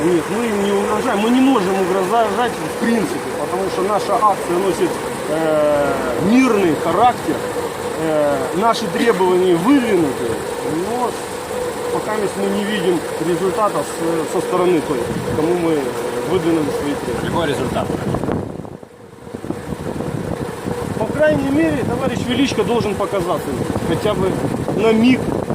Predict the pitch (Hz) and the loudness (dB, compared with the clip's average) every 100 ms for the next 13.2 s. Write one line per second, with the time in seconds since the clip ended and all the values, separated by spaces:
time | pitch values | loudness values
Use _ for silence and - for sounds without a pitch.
0 | - - - - 190 208 185 285 - - | -4 -4 -4 -4 -2 -2 -2 -2 -2 -2
1 | - 208 240 220 190 - - 190 202 - | -2 -2 0 0 -2 -2 -2 0 2 2
2 | 226 208 220 220 226 196 190 175 180 196 | 0 -2 -2 -2 -2 -2 -4 -4 -4 -2
3 | 185 170 214 233 233 226 202 - 135 240 | -2 -2 0 0 0 -6 -6 -8 -6 -4
4 | 233 196 196 196 - 180 143 123 139 - | 0 2 2 0 0 -2 -2 -2 -2 0
5 | 180 170 147 185 175 143 139 147 135 135 | 0 0 0 -2 -2 -6 -4 -6 -4 -4
6 | - - 156 156 135 120 113 - - - | -4 -4 -2 -2 -2 -4 -4 -6 -6 -4
7 | - - 120 139 196 175 226 247 - 240 | -4 -4 -2 2 2 4 2 2 0 2
8 | 247 302 294 - 226 220 220 214 208 202 | 2 2 2 2 2 2 2 0 0 0
9 | 196 190 - - - - - - - - | 0 0 0 -2 -4 -4 -4 -4 -4 -6
10 | - - - - 220 269 277 285 262 214 | -6 -6 -6 -4 -4 0 2 2 2 -2
11 | - 202 220 214 262 226 185 - 208 208 | -2 -6 -6 -2 0 0 -2 0 0 2
12 | 175 196 214 190 190 160 190 - 262 202 | 0 0 0 0 0 0 -2 0 2 2
13 | 220 226 | 2 0